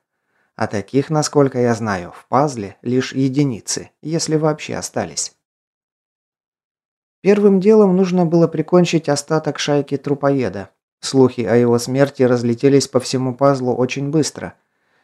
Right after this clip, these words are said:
Их распустили сбежавшие из пещеры соратники бывшего главаря. А отсутствие его в ближайшие дни только подтверждало эти слухи. Хотя остались и те, кто ждал его возвращения в бункере Дольска.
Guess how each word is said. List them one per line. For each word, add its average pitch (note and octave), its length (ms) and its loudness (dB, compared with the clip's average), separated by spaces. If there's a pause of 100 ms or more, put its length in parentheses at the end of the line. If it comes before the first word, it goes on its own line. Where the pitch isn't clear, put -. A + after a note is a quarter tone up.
(140)
Их G#3 240 0
распустили F#3 640 2
сбежавшие C#3 720 2
из B2 200 -4
пещеры E3 560 -2
соратники C3+ 600 0
бывшего B2 520 -2
главаря. A#2+ 540 0 (560)
А A2+ 180 0
отсутствие C3+ 640 2
его C3 220 6
в A#2+ 100 -2
ближайшие B2+ 600 2
дни D3 240 0
только C#3 360 -2
подтверждало C3 760 -2
эти A2 220 -10
слухи. - 480 -10 (540)
Хотя B2+ 340 2
остались F3+ 500 -2
и C3+ 100 0
те, G3+ 200 0
кто - 220 -6
ждал C#3+ 300 0
его D3 240 2
возвращения C3+ 720 -4
в A#2+ 80 -8
бункере A2+ 500 -6
Дольска. G2+ 560 -2